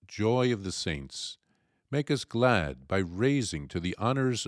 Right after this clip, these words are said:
of the altar your faithful servant Casimir, and grant us the zeal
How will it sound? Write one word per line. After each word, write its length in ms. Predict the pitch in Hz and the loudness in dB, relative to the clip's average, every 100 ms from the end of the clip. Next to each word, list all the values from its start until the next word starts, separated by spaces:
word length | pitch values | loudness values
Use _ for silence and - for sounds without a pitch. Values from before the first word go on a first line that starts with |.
| - | -6
of 160 | 80 | -8
the 160 | 71 76 | -6 -6
altar 560 | 104 113 120 - 110 98 | 0 2 2 -2 -6 -4
your 200 | 95 95 | 0 0
faithful 600 | 85 - 165 147 - 98 | 0 -4 -4 -4 -4 -6
servant 560 | 82 - 113 110 104 _ | -4 -2 0 -2 -6 _
Casimir, 600 | - 85 78 78 69 60 - _ _ _ _ - | 0 2 0 -4 -8 -8 -14 _ _ _ _ -8
and 180 | 92 78 | -8 -4
grant 420 | 104 131 139 - | 0 2 2 -2
us 220 | 76 - | -4 -4
the 120 | 101 | -4
zeal 640 | 85 76 120 131 82 65 | -4 -2 0 2 0 -2